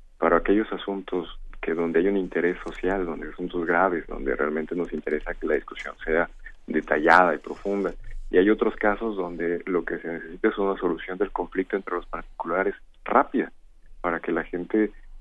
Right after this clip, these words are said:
pueda recuperar su vida, de-, de dejar atrás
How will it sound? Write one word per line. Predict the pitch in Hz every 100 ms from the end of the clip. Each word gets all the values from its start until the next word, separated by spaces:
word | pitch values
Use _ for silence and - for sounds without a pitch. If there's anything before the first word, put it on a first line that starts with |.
| -
pueda | 98 98 104
recuperar | 95 - 95 - 92 101 104
su | 107
vida, | 104 117 98 98 92
de-, | 87 -
de | -
dejar | 85 - 92
atrás | 92 - 95